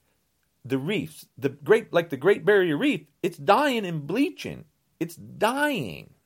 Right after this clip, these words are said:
That's where plant life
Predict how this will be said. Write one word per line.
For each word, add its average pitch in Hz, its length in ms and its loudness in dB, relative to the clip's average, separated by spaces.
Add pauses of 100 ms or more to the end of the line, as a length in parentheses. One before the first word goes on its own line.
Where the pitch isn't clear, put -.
(1600)
That's 240 320 0
where 240 120 -2
plant - 500 -6
life 190 380 -4